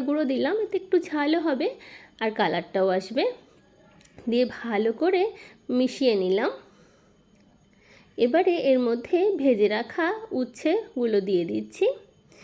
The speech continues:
দিয়ে ভালো করে কিছু সময় আমি আবার মিশিয়ে নেব। তো আপনাদের এই রেসিপিটি কেমন লাগছে অবশ্যই কিন্তু আমাকে কমেন্ট বক্সে জানাতে পারেন বন্ধুরা। এবারে একটু জলের ছিটা দিয়ে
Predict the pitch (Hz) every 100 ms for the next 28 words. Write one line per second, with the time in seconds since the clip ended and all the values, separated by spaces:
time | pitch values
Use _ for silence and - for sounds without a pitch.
0 | - - 233 262 240 240 214 233 330 370
1 | 370 359 349 339 370 311 320 277 277 -
2 | 175 170 196 233 247 285 285 294 294 554
3 | - - _ _ _ _ _ _ _ _
4 | _ _ _ _ _ _ - - - 247
5 | 175 196 214 247 285 294 294 330 370 370
6 | 359 392 320 294 339 302 180 - - 269
7 | 247 285 - 359 330 381 403 349 359 392
8 | 262 269 311 359 349 202 151 247 277 349
9 | - 349 240 208 220 254 262 277 302 302
10 | 320 311 349 523 - _ _ _ _ _
11 | _ _ _ _ _ _ _ _ _ -
12 | 247 247 247 247 - 269 220 190 220 -
13 | 262 269 254 277